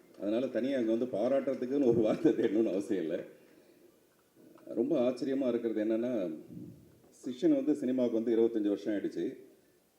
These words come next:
ஆனா அவர் குருவா இருந்த எனக்கு வந்து இன்னும் ஒரு அஞ்சு வருஷம் கூட ஆகல. அந்த மாதிரி ஒரு நினைப்புல தான் நான் வாழ்ந்துட்டு இருக்கேன். நல்லா கவனிச்சீங்கன்னா நான் ஃபங்க்ஷன்லாம் வச்சிருக்கவே மாட்டேன்.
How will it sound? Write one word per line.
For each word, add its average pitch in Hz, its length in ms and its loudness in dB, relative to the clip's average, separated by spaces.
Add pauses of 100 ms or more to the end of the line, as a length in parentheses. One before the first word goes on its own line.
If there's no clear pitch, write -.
(180)
ஆனா 123 200 -4
அவர் 113 360 2
குருவா 151 260 10
இருந்த 123 200 2
எனக்கு 107 240 2
வந்து 123 200 4
இன்னும் 117 200 4
ஒரு 95 100 0
அஞ்சு 117 200 2
வருஷம் 127 260 4
கூட 110 300 0
ஆகல. 85 200 -2 (580)
அந்த 104 220 0
மாதிரி 117 240 6
ஒரு 107 140 2
நினைப்புல 120 240 2
தான் 127 140 2
நான் 101 100 2
வாழ்ந்துட்டு 101 380 2
இருக்கேன். - 220 -4 (440)
நல்லா 147 180 4
கவனிச்சீங்கன்னா 147 400 8
நான் 117 140 4
ஃபங்க்ஷன்லாம் 120 480 2
வச்சிருக்கவே 113 320 6
மாட்டேன். - 360 2